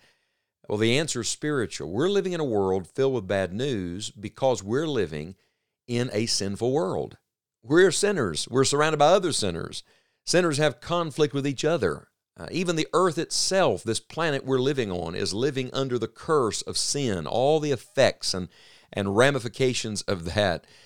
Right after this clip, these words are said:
are because we are living in a fallen world. So it should be no surprise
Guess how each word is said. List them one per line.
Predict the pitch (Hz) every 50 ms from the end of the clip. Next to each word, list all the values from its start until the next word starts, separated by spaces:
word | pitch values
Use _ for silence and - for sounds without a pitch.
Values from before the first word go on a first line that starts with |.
| - _ _ _ _
are | - 110 117 117
because | 113 117 131 - - 135 131 131 131 117
we | 110 110 117 117
are | 113 110
living | 107 110 113 107 95 113 110 110 -
in | - 101 92
a | 87 85
fallen | - - - - 101 104 101 101 101 98 95 92 92 -
world. | - 82 73 69 62 64 55 50 50 50 - _ _ _ _ -
So | - - 151 156
it | 151 - -
should | - - 165
be | 170 208
no | 180 151 110
surprise | - - - - 117 113 113 98 85 76 73 78 80 - 107 -